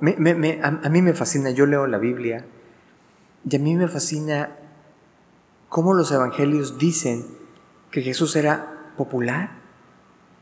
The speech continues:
era famoso, era querido. En, en el Evangelio de Marcos dice que toda una ciudad, cuando oyeron que venía,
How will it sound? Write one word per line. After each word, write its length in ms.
era 300
famoso, 1040
era 640
querido. 640
En, 160
en 100
el 100
Evangelio 360
de 80
Marcos 320
dice 260
que 140
toda 680
una 360
ciudad, 680
cuando 360
oyeron 420
que 140
venía, 720